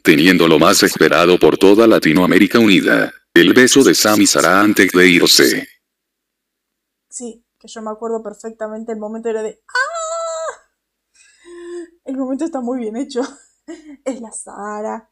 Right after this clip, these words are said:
Speaker 2: en la puerta de, "Ay, voy, voy,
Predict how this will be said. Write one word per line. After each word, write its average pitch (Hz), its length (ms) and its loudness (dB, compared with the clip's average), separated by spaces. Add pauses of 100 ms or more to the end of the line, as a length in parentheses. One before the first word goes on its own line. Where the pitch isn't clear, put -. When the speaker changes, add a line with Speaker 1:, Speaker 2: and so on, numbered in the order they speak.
Speaker 2:
en 240 180 -12
la 214 160 -12
puerta 233 460 -6
de, 233 160 -6 (260)
"Ay, 262 380 -10
voy, 262 540 -6 (840)
voy, 277 540 -6